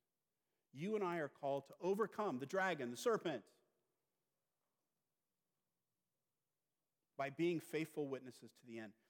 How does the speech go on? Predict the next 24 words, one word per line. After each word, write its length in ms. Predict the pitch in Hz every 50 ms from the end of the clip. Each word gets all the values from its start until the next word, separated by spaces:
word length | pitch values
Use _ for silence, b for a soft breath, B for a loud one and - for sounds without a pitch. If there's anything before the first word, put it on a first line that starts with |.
| _ _ _ _
You 120 | _ -
know, 140 | - 240 226
that 100 | 220 -
sounds 380 | - - - 151 156 165 147 131
intimidating. 580 | 110 - - 120 123 123 127 131 139 147 160 165 - _ _ _ _ _ _ _ _ _ _ _ _ _ _ _ _ _ _ _ b b b b b b b b b b b _ _ _ _ _ _ _ _ _ _
Okay? 280 | - 131 135 147 160 147 - _ _ _ _ _ _ _ _ _ _ _ _ _ _ _ _ _ _ _ _ _ _ _ _ _ _ _ _ _ _ _ _ _ _ _ _ _ _ _ _ _ _ _ _ _ _ _ _ _ _ _ -
If, 160 | 208 220 208 - - - _ _ _ -
if 120 | 196 170 - -
I 160 | - 175 190 202
were 120 | 208 185
to 40 | 160
say, 400 | - - 143 127 113 107 113 147 165 - _ _ _ _ _ _ _ _ _ _ _ _ -
and, 80 | 139 151 160
you 120 | 147 127
know, 80 | 117 110 110
we, 120 | 117 117 127 127
we 80 | 120
all 180 | 113 120 120 113 113
were 140 | 113 117 - -
on 120 | 113 123
the 60 | 127 - -
same 120 | 120 113
page, 220 | 107 - 110 107 -
we 60 | 113